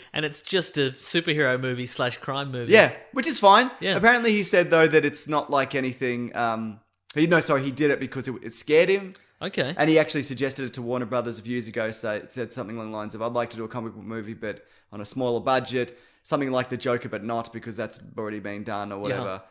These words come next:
Speaker 1: Yep.
Speaker 2: But that's, you know, that's the, the one that makes money. <laughs> So I guess they're
Speaker 1: <laughs> Right
Speaker 2: doing,
Speaker 1: on.
Speaker 2: they're doing that version of it. I think if we didn't have the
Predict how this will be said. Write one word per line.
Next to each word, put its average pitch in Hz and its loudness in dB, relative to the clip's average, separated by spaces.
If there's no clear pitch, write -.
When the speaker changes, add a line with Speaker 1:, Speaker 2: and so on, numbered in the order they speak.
Speaker 1:
Yep. 123 -6
Speaker 2:
But 113 -12
that's, 110 -6
you 123 -8
know, 101 -4
that's 104 -8
the, 107 -14
the 117 -8
one 107 -6
that 104 -8
makes 98 -8
money. 107 -6
<laughs> - -18
So - -8
I 190 2
guess - -6
they're 196 4
Speaker 1:
<laughs> - 6
Right 160 6
Speaker 2:
doing, 147 6
Speaker 1:
on. 139 2
Speaker 2:
they're 131 2
doing 135 2
that 127 2
version 127 0
of 120 0
it. 120 -2
I 190 6
think 214 -2
if 175 -4
we 190 0
didn't 170 0
have 147 2
the 131 -4